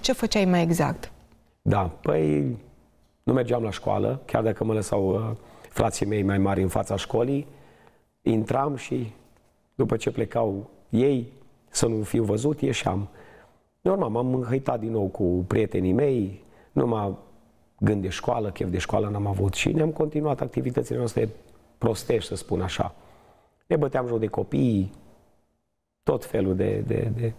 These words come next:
Speaker 2: de chestii care mai târziu ori dăunat, desigur.
Speaker 1: Ați început să furați?
Speaker 2: Da.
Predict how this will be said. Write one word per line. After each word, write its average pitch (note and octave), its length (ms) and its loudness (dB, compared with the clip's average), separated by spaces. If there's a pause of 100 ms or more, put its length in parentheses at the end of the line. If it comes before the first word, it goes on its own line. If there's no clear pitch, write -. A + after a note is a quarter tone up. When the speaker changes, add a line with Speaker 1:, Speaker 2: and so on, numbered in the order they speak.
(240)
Speaker 2:
de A2 140 0
chestii - 400 -2
care A#2 480 2
mai A#2 300 0
târziu A#2 380 0
ori G#2 120 -2
dăunat, G2 440 0
desigur. G2+ 580 -2 (880)
Speaker 1:
Ați A3 180 2
început G#3+ 420 2
să - 160 2
furați? - 680 0 (800)
Speaker 2:
Da. - 200 0